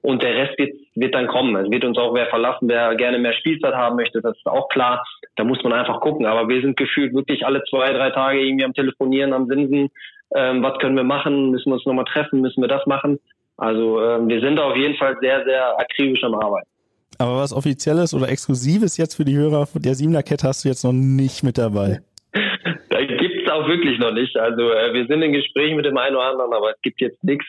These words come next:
Speaker 1: äh, ich meine, wir haben jetzt auch wirklich schon sehr, sehr gute und tolle Spieler verpflichtet, ne? Äh, Patrick Schmidt ist natürlich eine absolute Granate da auf der Position. Jetzt haben wir ja Jerzy Menor aus der Türkei geholt, der auch ein richtig,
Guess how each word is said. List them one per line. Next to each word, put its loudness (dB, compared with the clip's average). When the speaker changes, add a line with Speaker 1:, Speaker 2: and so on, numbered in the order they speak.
Speaker 1:
äh, 2
ich -10
meine, 0
wir 0
haben 2
jetzt 0
auch 0
wirklich 0
schon -2
sehr, 2
sehr 0
gute -2
und 0
tolle 2
Spieler -2
verpflichtet, -2
ne? 0
Äh, 0
Patrick -6
Schmidt -2
ist -4
natürlich 0
eine 0
absolute 0
Granate 0
da 2
auf 0
der 0
Position. 0
Jetzt -2
haben 0
wir 2
ja 2
Jerzy 0
Menor 0
aus -2
der -2
Türkei 0
geholt, 2
der 2
auch 2
ein 0
richtig, -2